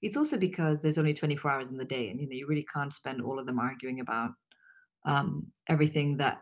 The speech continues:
happened. Sometimes the thing that happens has happened before, and you've already said what you had to say about it. Um, but if there's anything I feel strongly about, then,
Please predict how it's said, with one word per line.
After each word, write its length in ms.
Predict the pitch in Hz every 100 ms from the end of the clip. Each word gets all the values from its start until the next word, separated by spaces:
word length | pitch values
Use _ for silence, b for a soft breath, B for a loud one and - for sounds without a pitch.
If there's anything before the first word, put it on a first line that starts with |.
| -
happened. 880 | - - - 151 151 135 69 - 165
Sometimes 680 | - 208 240 196 165 160
the 100 | 160
thing 240 | 156 175 160
that 120 | 160
happens 460 | 170 170 175 170 180
has 140 | 180
happened 320 | 180 180 185
before, 340 | 170 175 202 156
and 100 | 139
you've 100 | 156
already 220 | 160 156
said 240 | 165 170
what 140 | 147 143
you 60 |
had 160 | - -
to 60 | 151
say 200 | 139 131
about 300 | 147 143 -
it. 180 | - _ _ b b b b b b -
Um, 520 | 180 170 170 170 170 170 _ _ _ _ _ _ - - 180
but 320 | 208 208 - -
if 140 | 240 240
there's 160 | 285
anything 300 | 277 311 240
I 120 | 175
feel 180 | 160 185
strongly 440 | - - 170 175 156
about, 340 | 131 123 -
then, 240 | 147 143